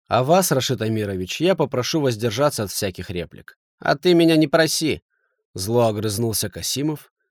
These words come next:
но все же предпочел больше ничего не говорить. "Скажи, чтобы нам принесли кофе", попросил Потапенко одного из своих охранников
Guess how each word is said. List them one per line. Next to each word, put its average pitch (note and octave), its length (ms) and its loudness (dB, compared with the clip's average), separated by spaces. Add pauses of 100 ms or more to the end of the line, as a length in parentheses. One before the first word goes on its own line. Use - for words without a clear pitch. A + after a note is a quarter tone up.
но A2 140 -4
все G#3 220 0
же F3 120 2
предпочел B2+ 540 -2
больше A#2 340 0
ничего G2 320 -6
не F#2+ 100 -4
говорить. E2 540 -14 (540)
"Скажи, C#3+ 440 0
чтобы C3 300 0
нам C#3 200 2
принесли B2+ 440 0
кофе", B2 420 -2 (560)
попросил G2 460 -4
Потапенко G#2 640 -4
одного G2 340 -2
из G#2+ 120 -2
своих G#2 280 -6
охранников A#2+ 640 -4